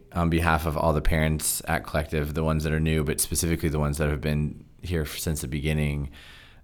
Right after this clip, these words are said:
uh, we don't know what this would be like without you. And you've been such a staple in specifically my kid's life um, that they don't know what life would be like without, I mean, Harper literally doesn't know what life would be like without Miss Janine,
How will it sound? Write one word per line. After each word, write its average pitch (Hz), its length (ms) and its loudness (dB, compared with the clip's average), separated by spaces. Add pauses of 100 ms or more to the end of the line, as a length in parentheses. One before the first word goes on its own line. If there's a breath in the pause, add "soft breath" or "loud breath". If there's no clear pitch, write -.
(140)
uh, 78 80 2
we 98 80 4
don't 113 240 6
know 82 560 4 (140)
what 82 280 2
this 80 160 0
would 78 100 0
be 78 100 2
like 71 180 2
without 71 340 -2
you. 76 360 -6 (240)
And 82 260 2
you've 85 140 4
been 95 100 4
such 90 200 2
a 87 40 4
staple 85 800 2
in 80 600 2 (300)
specifically 82 480 2
my 80 260 4
kid's 82 340 0
life 76 500 0 (600 loud breath)
um, 78 600 2
that 90 140 2
they 101 80 8
don't 107 180 4
know 104 140 6
what 95 120 4
life 87 240 2
would 87 80 0
be 85 100 2
like 82 180 2
without, 87 260 0
I 98 60 2
mean, 101 120 6
Harper 113 340 4
literally 92 300 4
doesn't 87 240 2
know 87 120 2
what 73 120 0
life 82 200 0
would 78 100 -2
be 80 100 0
like 78 160 0
without 78 280 -2
Miss 71 160 -6
Janine, 78 460 -6